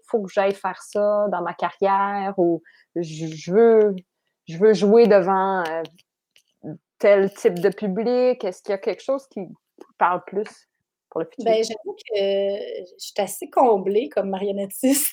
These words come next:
Speaker 2: <laughs>
Speaker 1: C'est sûr
Speaker 2: Je
Speaker 1: qu'avec
Speaker 2: travaille
Speaker 1: Passe-Partout.
Speaker 2: Euh, ben, Passe-Partout, plein de, plein de choses. Je travaille aussi avec des artistes extraordinaires comme So Called, euh, Kid Koala,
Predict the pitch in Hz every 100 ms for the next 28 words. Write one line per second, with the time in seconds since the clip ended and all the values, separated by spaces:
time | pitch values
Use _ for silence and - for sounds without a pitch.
0 | - 262 190 - - 381 339 277 - _
1 | 247 214 - 359 240 233 196 277 320 320
2 | 247 - - 202 247 320 - 605 659 -
3 | _ _ - 269 - _ 247 240 226 247
4 | 208 208 208 262 269 277 262 370 359 339
5 | 294 381 294 277 - 285 277 240 240 214
6 | 226 233 233 269 233 214 202 202 - -
7 | 214 233 226 226 233 220 208 - 214 214
8 | 214 226 220 214 196 190 233 226 240 208
9 | 202 208